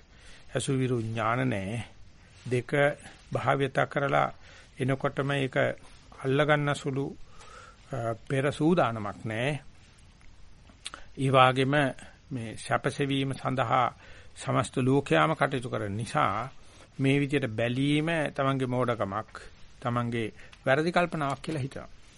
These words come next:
ඉතින් මේ ලෝකයේත් එක්ක ගල, ගැති කියලා, ගැලීගෙන, රැල්ලට අහුවෙලා, රැල්ලට වැටිලා ගත කරන මේ මිනිස්යාට බුදුරජාණන් වහන්සේ ඉස්සලාම සුතමේ ඥානෙ පෙන්නන්නේ.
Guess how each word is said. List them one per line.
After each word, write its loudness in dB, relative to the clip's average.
ඉතින් -2
මේ 2
ලෝකයේත් 2
එක්ක 0
ගල, 0
ගැති -2
කියලා, 0
ගැලීගෙන, 0
රැල්ලට 0
අහුවෙලා, 4
රැල්ලට 0
වැටිලා 2
ගත 0
කරන 0
මේ -2
මිනිස්යාට 0
බුදුරජාණන් -2
වහන්සේ -4
ඉස්සලාම -2
සුතමේ -2
ඥානෙ -2
පෙන්නන්නේ. -6